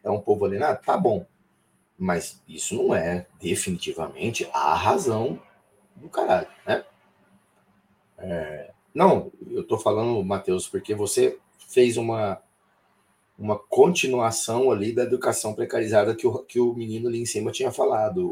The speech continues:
o, o Felipe, que eu falei que não, né? Eu digo o seguinte: a educação precarizada faz parte de qualquer problema social no que tange a vida do país, socioeconômica, et cetera? Sim.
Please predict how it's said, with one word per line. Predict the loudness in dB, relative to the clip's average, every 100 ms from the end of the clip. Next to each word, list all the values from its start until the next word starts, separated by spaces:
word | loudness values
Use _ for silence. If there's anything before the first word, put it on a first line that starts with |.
| -4
o, | -4 -4 -8 -14 _ -20 _ -16
o |
Felipe, | 4 6 6 -4 -6
que |
eu | -6
falei | 0 0 2
que | 2
não, | 2 2 -4 _ _ _ _ _
né? | -8 -4 -4 -8 _ _ -20 _ _
Eu | -12
digo | -8 -4
o |
seguinte: | -2 -2 -4 -6 -6
a |
educação | -8 -6 -6 -6
precarizada | -4 -4 -2 0 -2
faz | -2 -2 -2
parte | -2 -2 -2
de | -4
qualquer | -2 2 2 4
problema | 2 0 -2 -6
social | -8 -4 -2 -2
no | -4
que | -8
tange | -12 -10 -8
a | -10
vida | -4 -2 -2 -2 -8 _ _ -10
do |
país, | -4 -2 0 -2 -8 -16
socioeconômica, | -8 -8 -8 -10 -8 -4 -4 -6
et | -6
cetera? | -4 -4 -8
Sim. | -4 2 2 2